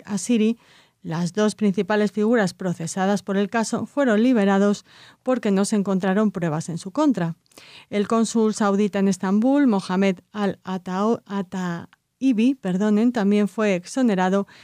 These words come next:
sin que se encontraran pruebas en su contra. Como sabrán, como recordarán, Khashoggi, un periodista crítico moderado con el gobierno saudita y columnista del diario Washington Post,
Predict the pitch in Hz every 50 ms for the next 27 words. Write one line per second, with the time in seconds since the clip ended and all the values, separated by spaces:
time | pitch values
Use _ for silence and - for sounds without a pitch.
0 | - _ _ - - 277 262 233 247 233 - 254 233 208 196 180 180 190 185 190
1 | 190 190 180 190 180 180 160 175 175 - 165 151 - 170 - - 147 151 135 -
2 | 147 143 165 - _ _ _ _ _ - - - _ _ _ _ _ _ _ _
3 | - 202 185 180 180 175 190 185 196 202 202 208 208 208 208 196 196 180 190 190
4 | 185 180 196 196 185 185 185 190 196 196 202 185 196 196 - - 233 226 226 247
5 | 247 233 208 - 208 208 202 202 214 190 - - 196 190 - 226 233 214 - 220
6 | - 233 226 214 208 202 196 208 208 202 202 196 202 196 190 185 190 180 185 196
7 | 202 196 196 196 190 - 196 175 185 208 214 185 - 180 165 - - 208 196 -
8 | 185 180 180 185 208 240 240 226 - - 175 175 175 175 170 190 196 190 180 170
9 | 160 156 180 185 202 - 240 233 220 226 233 220 208 - 233 220 214 208 - _